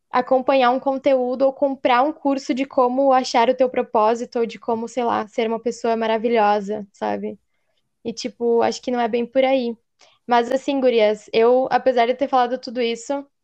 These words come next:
comecei muito, há pouco tempo pensar sobre propósito, então eu tenho perguntas bem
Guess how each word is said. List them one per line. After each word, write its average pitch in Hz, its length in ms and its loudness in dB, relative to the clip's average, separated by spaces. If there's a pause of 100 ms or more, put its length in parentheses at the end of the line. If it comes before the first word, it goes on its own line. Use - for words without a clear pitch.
(720)
comecei 269 480 2
muito, 277 240 -4 (280)
há 233 180 0
pouco 285 280 -2
tempo 285 240 -2
pensar 269 380 0
sobre 262 220 0
propósito, 262 800 0 (300)
então 254 320 0
eu 262 60 4
tenho 277 220 0
perguntas 269 520 0
bem 285 600 0